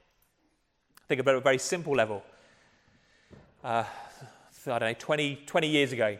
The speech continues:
before any of us had computers, thirty years ago, whatever it was, um, there was no opportunity to, to watch inappropriate material online. But now we've grown in wealth, computers have got cheaper, we can spend it, so suddenly a whole load of opportunity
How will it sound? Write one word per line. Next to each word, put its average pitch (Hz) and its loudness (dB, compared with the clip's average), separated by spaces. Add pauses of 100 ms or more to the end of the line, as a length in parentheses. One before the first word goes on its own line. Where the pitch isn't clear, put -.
(160)
before 143 4
any 151 2
of 135 2
us 135 0
had 127 0 (140)
computers, 120 -6 (360)
thirty 120 -2
years 107 -4
ago, 104 -8
whatever 107 -8
it - -12
was, 107 -14 (520)
um, 120 2 (460)
there 156 6
was 147 2
no 190 8
opportunity 139 0 (220)
to, - -10
to - -4
watch 147 4
inappropriate 151 2 (220)
material 151 2
online. 135 -2 (340)
But 127 -2
now 139 2
we've 123 -2
grown 127 4
in 113 -6
wealth, - 2
computers 123 -6
have 117 -8
got 117 -8
cheaper, 151 -6
we 131 -4
can 127 -12
spend 156 -2
it, 139 0
so 165 -4
suddenly 175 6
a 147 4
whole 175 6
load 165 8
of 180 0
opportunity 147 -4